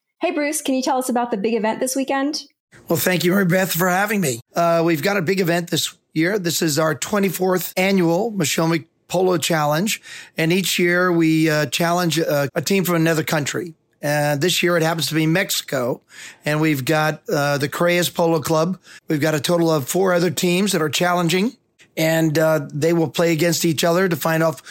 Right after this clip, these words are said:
Speaker 2: which two teams will play in the match on Saturday.
Speaker 1: Okay, great.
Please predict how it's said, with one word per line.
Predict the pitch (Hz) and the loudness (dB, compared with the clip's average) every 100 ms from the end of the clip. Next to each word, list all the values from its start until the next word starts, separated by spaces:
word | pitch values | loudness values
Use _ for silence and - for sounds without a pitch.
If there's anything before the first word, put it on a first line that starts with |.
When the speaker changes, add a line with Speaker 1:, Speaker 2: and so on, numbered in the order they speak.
| - | -4
Speaker 2:
which | 190 202 - | -2 -2 0
two | 202 | 0
teams | 165 180 175 170 | 2 0 0 0
will | 165 | -2
play | - 165 165 165 160 - - | -2 0 2 0 -2 -10 -6
in | 156 | -2
the | 156 | 0
match | 156 147 | 0 0
on | 151 147 | -2 -2
Saturday. | - 151 139 127 123 120 _ _ _ 226 | -2 -2 -2 -4 -8 -12 _ _ _ -6
Speaker 1:
Okay, | 254 233 233 | -2 -2 -2
great. | 254 302 220 196 - - | -2 0 -2 -6 -12 -14